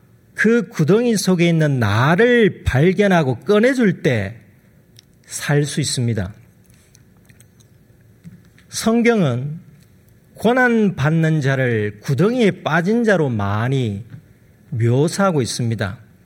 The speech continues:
전쟁 중 구덩이에 빠졌다면 적군에게 발견되기 전 그 구덩이에서 빠져나와야 합니다. 그렇지 않으면 죽습니다.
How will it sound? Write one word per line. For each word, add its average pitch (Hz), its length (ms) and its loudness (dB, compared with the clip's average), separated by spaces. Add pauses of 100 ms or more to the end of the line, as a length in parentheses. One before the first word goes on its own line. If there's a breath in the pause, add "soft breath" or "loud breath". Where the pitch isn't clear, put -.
(1120 soft breath)
전쟁 226 540 2
중 214 240 2
구덩이에 190 540 0
빠졌다면 139 1000 -2 (640)
적군에게 190 800 0
발견되기 143 760 0
전 113 340 -2
그 214 440 0
구덩이에서 165 760 0 (120)
빠져나와야 135 1040 0 (220)
합니다. 151 560 -2 (1080 loud breath)
그렇지 247 400 -2
않으면 127 580 -2 (500)
죽습니다. 143 760 -2